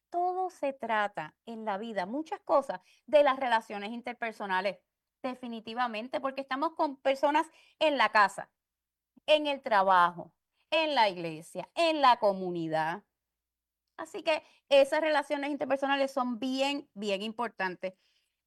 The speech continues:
Ahí le dejo esa regla de los cinco segundos y cuando la próxima vez que tenga que tomar una decisión y no sepa, "Ay, ay, Dios mío, no me atrevo, no me atrevo", cinco, cuatro, tres, dos y atrévase.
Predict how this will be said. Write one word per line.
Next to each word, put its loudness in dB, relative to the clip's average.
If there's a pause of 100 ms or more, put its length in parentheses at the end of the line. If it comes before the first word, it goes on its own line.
(600)
Ahí 0
le -6
dejo -2
esa -2
regla -4
de -6
los 0
cinco 0
segundos 2 (640)
y -4
cuando -4
la 4
próxima 0
vez 2
que -6
tenga -2
que -4
tomar 0
una -2
decisión 0 (200)
y 0
no 4
sepa, 2
"Ay, -2
ay, -2
Dios -4
mío, -6
no -4
me 2
atrevo, 2
no -2
me -2
atrevo", 0
cinco, 0
cuatro, 0
tres, 0
dos 6 (600)
y -10
atrévase. -4